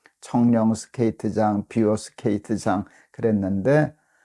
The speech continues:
아, 이게 날이 밝아야 스케이트장을 갈 텐데 날이 얇았는 거야. 자다 깨면 새벽 네 시,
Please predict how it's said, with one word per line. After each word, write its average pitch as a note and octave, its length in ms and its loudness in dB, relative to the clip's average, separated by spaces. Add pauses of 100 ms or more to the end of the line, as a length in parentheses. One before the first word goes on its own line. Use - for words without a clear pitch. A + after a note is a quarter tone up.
(300)
아, C#3+ 220 8
이게 D3+ 200 6
날이 C#3+ 500 6
밝아야 C3+ 460 8
스케이트장을 B2 720 0
갈 A2+ 180 2
텐데 A2+ 420 4
날이 A2 340 2
얇았는 A#2 560 4
거야. G2 540 0
자다 G#2 400 0
깨면 G2 280 0
새벽 G2+ 420 -2
네 F#2 260 0
시, G2 320 -4